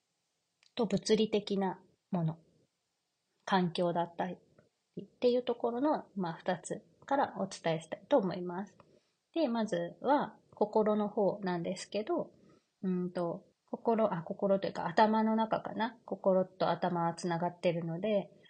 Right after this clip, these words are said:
頭の中をすっきりさせる。まあ、ママってね、うん、子育てはもちろん、もう家のことだったり、仕事だったり、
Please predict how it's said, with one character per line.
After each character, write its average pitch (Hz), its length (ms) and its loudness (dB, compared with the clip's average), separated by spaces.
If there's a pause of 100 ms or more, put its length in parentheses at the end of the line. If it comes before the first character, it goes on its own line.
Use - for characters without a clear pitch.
(220)
頭 254 380 2
の 254 100 -2
中 254 320 0
を 285 60 4
す - 160 -2
っ - 20 -10
き - 220 -6
り 185 80 -4
さ 165 160 -6
せ 170 120 -4
る。 165 160 -8 (480)
ま 180 200 0
あ、 - 20 0
マ 202 140 4
マ 190 140 2
っ - 80 -8
て 175 140 0
ね、 202 300 -2 (840)
う 185 140 0
ん、 180 60 0
子 190 140 -4
育 190 260 2
て 196 100 -2
は 185 160 2
も 185 120 -2
ち 233 180 2
ろ 208 80 2
ん、 165 120 -2 (520)
も 180 100 0
う 180 40 2
家 175 180 2
の 170 120 -2
こ 175 120 -6
と 180 160 0
だ 180 80 0
っ 175 100 -8
た 180 140 -4
り、 233 280 0 (180)
仕 - 200 -2
事 170 240 -2
だ 180 120 -2
っ 175 80 -6
た 165 100 -4
り、 165 160 -12